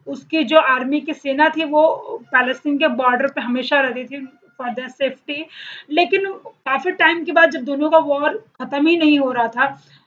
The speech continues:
मतलब उन दोनों के war, उन दोनों के बीच में झगड़ा, लड़ाई ये चालू ही थी,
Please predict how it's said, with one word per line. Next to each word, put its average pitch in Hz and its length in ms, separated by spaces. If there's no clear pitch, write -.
मतलब 294 320
उन 285 180
दोनों 294 200
के 320 80
war, 285 280
उन 269 460
दोनों 294 180
के 311 80
बीच 285 260
में 302 100
झगड़ा, 254 320
लड़ाई 262 380
ये 285 140
चालू 294 400
ही 330 100
थी, 277 300